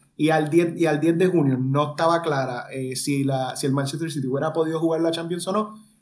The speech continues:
él en ese momento, si hubiera tenido que ven-, que, que, que poner en sangre si se quedaba o se iba, hubiera puesto en sangre que se quedaba. O sea,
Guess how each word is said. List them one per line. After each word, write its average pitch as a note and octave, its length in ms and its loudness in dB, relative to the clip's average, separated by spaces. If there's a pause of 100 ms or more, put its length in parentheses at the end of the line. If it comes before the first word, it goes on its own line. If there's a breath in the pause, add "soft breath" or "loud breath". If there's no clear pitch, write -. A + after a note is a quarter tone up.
él F#3 240 8
en F3 120 0
ese F3 140 0
momento, G3 360 0
si E3 80 0
hubiera D3+ 200 2
tenido F3+ 240 2
que F3+ 80 -2
ven-, D#3 320 -4
que, C#3+ 220 -4
que, C#3+ 260 -4 (200 loud breath)
que D#3+ 100 0
poner D#3+ 220 2
en F#3 100 2
sangre G3 320 4
si E3+ 80 2
se E3 140 2
quedaba D#3+ 260 2
o F3 60 2
se G3+ 120 0
iba, G#3+ 200 4
hubiera D3 220 2
puesto C#3+ 220 -4
en E3+ 60 -2
sangre F#3+ 240 -2
que D3+ 80 -2
se C3+ 140 -4
quedaba. A#2+ 400 -8
O - 520 -20
sea, C3 320 -4